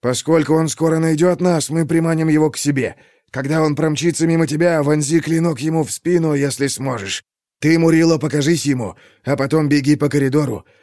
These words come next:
Митра знает, что у нас нет шансов с ним в рукопашном бою, но мы всё равно обречены, когда он нас найдёт».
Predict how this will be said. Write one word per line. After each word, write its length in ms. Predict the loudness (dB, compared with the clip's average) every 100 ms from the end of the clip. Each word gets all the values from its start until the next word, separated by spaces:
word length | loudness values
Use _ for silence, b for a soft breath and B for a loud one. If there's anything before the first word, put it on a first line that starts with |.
| b -4
Митра 360 | -2 0 0
знает, 340 | 0 -2 -2 -2
что 180 | 0 2
у 60 |
нас 220 | 2 -2
нет 200 | -2 -2
шансов 480 | 0 -2 -2 -4 -6
с 60 | -2
ним 180 | 0 0
в 60 |
рукопашном 580 | -2 -2 -4 -4 -4 -2
бою, 340 | -2 -2 -2 -8 _ _ _ -12
но 100 | -2
мы 140 | -2
всё 200 | 0 2
равно 320 | 2 2 2 2
обречены, 560 | 0 0 0 0 0
когда 360 | 0 0 0 0
он 100 | 0
нас 200 | -4 -4
найдёт». 500 | -4 -2 -6 -8